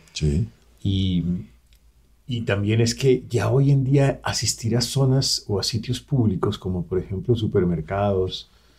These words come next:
Speaker 2: centros comerciales o iglesias, es un poco más complicado, porque cuando uno llega, o lo aplauden, o lo saludan,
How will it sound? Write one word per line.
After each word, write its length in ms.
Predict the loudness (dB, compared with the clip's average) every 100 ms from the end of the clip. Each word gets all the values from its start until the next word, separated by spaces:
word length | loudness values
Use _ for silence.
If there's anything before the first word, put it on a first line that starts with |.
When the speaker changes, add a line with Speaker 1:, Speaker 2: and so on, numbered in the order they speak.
| _ _
Speaker 2:
centros 460 | -2 0 0 -2
comerciales 1040 | -2 0 -2 0 0 0 0 -2 -2 -8 -12 _ _ _ _
o 120 | 0
iglesias, 680 | 0 2 2 2 2 0 -6
es 160 | -8 -4
un 80 | -2
poco 180 | 0 0
más 160 | 0
complicado, 600 | 2 0 0 -2 0 2
porque 260 | 0 -2 -2
cuando 280 | 0 0 0
uno 120 | 0
llega, 460 | 2 2 2 0 -4 _ _ _ _ _
o 160 | -2 2
lo 100 | 2
aplauden, 960 | 0 2 4 4 4 2 2 -2 -4 -2
o 120 | 2
lo 140 | 2 2
saludan, 760 | -2 -2 2 4 4 2 -4